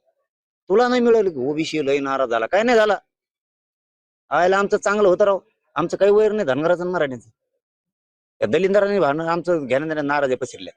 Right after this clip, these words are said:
हा, ते प्युअर दलिंदर आहे ते. काहीच नाही.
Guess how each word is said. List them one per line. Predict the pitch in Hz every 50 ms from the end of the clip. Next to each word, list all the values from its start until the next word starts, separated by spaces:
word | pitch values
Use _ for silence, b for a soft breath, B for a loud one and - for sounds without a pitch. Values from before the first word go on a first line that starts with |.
| _ _ _ _ _ _ _ _ _ _ 92
हा, | 90 - - _
ते | 349 370
प्युअर | - - 214 214 247 240
दलिंदर | 208 214 185 170 156 139 120
आहे | 110 95
ते. | - - _ _ _ _ _ _ _ _ _ _ _ _ _ _ _ _ _ _ _ _ -
काहीच | 190 240 285 269 233
नाही. | 247 196 123 92